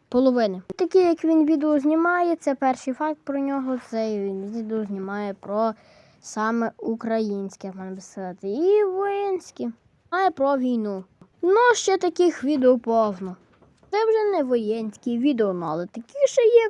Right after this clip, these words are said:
купа, купа, купа всіх, як можна би сказати, купа, купа всіх.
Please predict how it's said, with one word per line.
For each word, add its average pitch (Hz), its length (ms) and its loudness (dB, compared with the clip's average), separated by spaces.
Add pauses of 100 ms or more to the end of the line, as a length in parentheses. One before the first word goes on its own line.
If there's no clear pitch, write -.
(100)
купа, 453 560 4
купа, 403 320 2
купа 381 280 6
всіх, 285 560 -6
як 190 200 -10
можна 151 180 -10
би 120 100 -10
сказати, 165 540 -8
купа, 415 300 0
купа 370 240 0
всіх. 269 440 -4